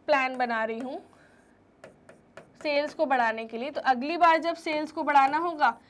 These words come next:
फिर से यही प्लान उठा के यूज़ कर लूँगी, फिर अगली बार जब सेल्स को बढ़ाना होगा फिर से यही प्लान उठा के यूज़ कर लूँगी। ओके, so ये रिकरिंग होते हैं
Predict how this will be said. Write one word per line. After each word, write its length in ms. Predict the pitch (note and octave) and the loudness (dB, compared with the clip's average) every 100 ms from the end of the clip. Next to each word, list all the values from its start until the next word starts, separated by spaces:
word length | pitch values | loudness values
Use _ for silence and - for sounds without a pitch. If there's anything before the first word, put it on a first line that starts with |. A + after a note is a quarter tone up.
| _ _ - | _ _ -6
फिर 120 | D#4+ | -6
से 200 | D#4 G4+ | -2 -2
यही 300 | F#4 F4+ F4 | 0 0 -2
प्लान 300 | F4 E4+ E4 | -2 0 0
उठा 240 | E4 E4+ D#4+ | 0 -2 -2
के 140 | D#4+ | -2
यूज़ 300 | D#4 D#4+ D#4 | -6 -6 -6
कर 180 | D#4+ D4+ | -4 -4
लूँगी, 320 | C#4+ C#4+ C#4 C#4+ _ - - - | -4 -8 -10 -14 _ -20 -12 0
फिर 100 | F#4+ | 6
अगली 300 | F4+ E4 F4+ | 6 4 2
बार 200 | E4+ E4+ | 4 4
जब 160 | F4+ F4+ | 2 -2
सेल्स 300 | F4+ E4+ E4+ | -2 -4 -4
को 100 | E4+ | 2
बढ़ाना 360 | E4 D#4+ E4 F4 | 4 4 2 0
होगा 240 | D#4 A#3 G#3+ - | 0 0 -4 -8
फिर 140 | C4 | -10
से 160 | B3+ E4 | -8 -6
यही 320 | E4 E4 E4 | -6 -4 -4
प्लान 280 | D#4+ D#4+ D#4 | -2 -2 -2
उठा 220 | D#4 D#4+ | 0 2
के 160 | C#4+ D4+ | 2 -2
यूज़ 220 | D4+ D4 | -6 -6
कर 180 | D4+ C#4 | -4 -4
लूँगी। 360 | C4 C4+ C4 C4 _ _ _ - | -4 -8 -10 -14 _ _ _ -12
ओके, 280 | B3+ B3 G4 E4+ - _ _ _ _ C#4+ - - | -10 -2 -2 -2 -10 _ _ _ _ -18 -18 -8
so 80 | D#4 | -6
ये 320 | C#4 B3+ E4 | -2 -2 -2
रिकरिंग 500 | G4 C4+ B3+ B3 C#4 | -4 -4 -2 -2 -2
होते 240 | C#4+ C#4+ D4+ | -4 -4 -4
हैं 180 | D#4 | -4